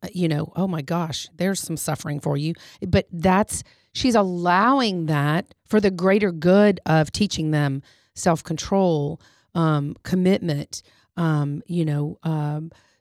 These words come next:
h-, how to be part of a family, how to be part of, you know, society. I mean, to, to be a, a, a productive, you know, <laughs> working part of society. I mean, y-, you know, that's the kind of allows, I think, you know, that, that it's for the greater good,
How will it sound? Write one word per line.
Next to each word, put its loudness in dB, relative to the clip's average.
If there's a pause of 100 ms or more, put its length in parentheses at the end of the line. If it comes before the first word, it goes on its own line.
(140)
h-, -2
how -2
to 0
be -2
part 2
of -2
a -2
family, -2
how -2
to -2
be -4
part 2
of, -4
you 0
know, 2
society. -4
I -6
mean, -4
to, -4 (140)
to -2
be 2
a, 2 (380)
a, -4
a -2
productive, 0
you -2
know, 0 (180)
<laughs> -10
working 2
part 2
of -4
society. 0
I -2
mean, 0 (400)
y-, -20 (260)
you 2
know, 4
that's 2
the 0
kind 0
of -2 (180)
allows, -2
I -2
think, -6
you 0
know, 2
that, -4
that -2
it's -8
for -4
the -4
greater -2
good, 0